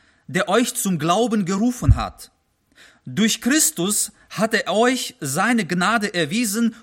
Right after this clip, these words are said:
und ihr kehrt ihm den Rücken und wendet euch einem anderen Evangelium zu.“ Dabei gibt es doch überhaupt kein anderes Evangelium.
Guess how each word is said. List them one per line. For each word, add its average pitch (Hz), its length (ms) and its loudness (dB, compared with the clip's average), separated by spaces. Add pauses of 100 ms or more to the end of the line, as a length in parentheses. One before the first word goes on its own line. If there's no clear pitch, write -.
und 220 300 0
ihr 302 260 0
kehrt 214 440 -4
ihm 233 260 -4
den 170 180 -2
Rücken 160 480 -4 (520)
und 196 280 0
wendet 254 400 -2
euch 220 380 -4 (240)
einem 175 380 -6
anderen 214 600 -4
Evangelium 175 920 -6 (380)
zu.“ 131 440 -8 (2000)
Dabei 233 720 2 (180)
gibt 302 380 0
es 330 180 0
doch 220 200 0
überhaupt 175 480 -2
kein 156 180 0
anderes 151 500 -4
Evangelium. 139 760 -6